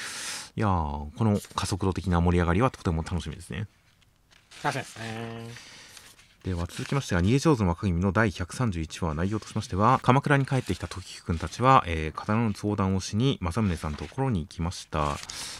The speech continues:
Speaker 1: 小次郎君に新しい刀を作ってもらいました。これで戦えます。えー、吹雪君に対しても政宗さんは裏切りを予見した刀を与えていたそうです。という中、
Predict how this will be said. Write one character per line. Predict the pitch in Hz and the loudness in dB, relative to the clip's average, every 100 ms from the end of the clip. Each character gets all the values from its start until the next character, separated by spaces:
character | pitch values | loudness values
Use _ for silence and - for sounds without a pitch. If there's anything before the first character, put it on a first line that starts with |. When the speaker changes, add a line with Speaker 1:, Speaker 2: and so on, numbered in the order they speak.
| - | -10
Speaker 1:
小 | - | -4
次 | 101 | 0
郎 | 107 | 0
君 | 95 107 | 2 0
に | 127 | 0
新 | - 107 | 2 0
し | 101 | 0
い | 92 | -4
刀 | 82 78 | -4 -4
を | 69 | -6
作 | - 131 | -8 -6
っ | |
て | - | 0
も | 101 | 0
ら | 90 | 2
い | 85 | 0
ま | 87 | -4
し | - | -4
た。 | - 80 78 - | 0 0 0 -2
こ | |
れ | 87 | -2
で | - | -6
戦 | - 82 87 | -8 -6 -2
え | 95 | 0
ま | 101 | 0
す。 | - - 87 82 | -2 -2 0 0
え | 85 80 80 | -2 -4 -4
ー、 | |
吹 | 92 90 | -4 -4
雪 | - - | -6 -6
君 | 80 78 | -4 -2
に | 76 | -4
対 | 76 101 | -2 -2
し | 85 | 0
て | 110 | 2
も | 139 | 4
政 | 147 98 104 | 6 6 4
宗 | 87 | 2
さ | 82 | 0
ん | 73 | -2
は | 76 | 0
裏 | 92 120 | 2 2
切 | 127 | 2
り | 117 | 2
を | 104 | 4
予 | 87 | 2
見 | 120 | 0
し | 120 | 0
た | - | -2
刀 | - 113 101 | -2 0 0
を | |
与 | 87 95 | 0 -2
え | |
て | 85 92 | -4 -6
い | |
た | 87 | -8
そ | - 82 | -6 -6
う | |
で | 82 | -6
す。 | 80 - 78 73 | -8 -8 -8 -6
と | - | -4
い | 92 | -2
う | |
中、 | 98 98 110 107 95 | -2 -2 2 4 4